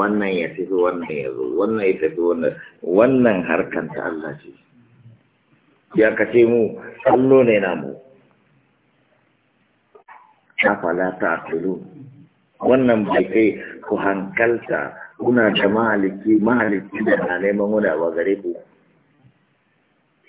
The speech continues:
Allah ya ɗora muku abubuwan da yake nema wurin ku, kuma mutuwa ake, haihuwa ake. An mutum nan can wurinsa ake tafiya, ana ta taruwa, ana ta taruwa, rana za ta zo, a sake,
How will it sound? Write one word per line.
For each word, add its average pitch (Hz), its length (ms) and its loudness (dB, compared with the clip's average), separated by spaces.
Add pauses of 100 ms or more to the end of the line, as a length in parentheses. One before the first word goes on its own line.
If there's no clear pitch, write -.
Allah 135 380 6
ya 131 80 -2
ɗora 131 280 8
muku 110 240 0
abubuwan 123 480 4
da 107 80 6
yake 98 200 0
nema 90 320 -6
wurin 80 240 -4
ku, 87 160 -4
kuma 131 440 0
mutuwa 107 760 2
ake, - 360 -6
haihuwa 85 680 0
ake. - 280 -8 (1600)
An - 340 2
mutum 131 320 2
nan 113 240 2
can 123 400 2
wurinsa 127 400 4
ake 107 160 -6
tafiya, 90 280 2
ana 82 160 -4
ta 85 120 -4
taruwa, 69 400 -4 (400)
ana 110 240 2
ta 110 160 0
taruwa, 82 480 -2 (220)
rana 98 500 0
za 92 160 2
ta 90 160 -4
zo, 76 240 -6 (280)
a - 160 -6
sake, 90 520 0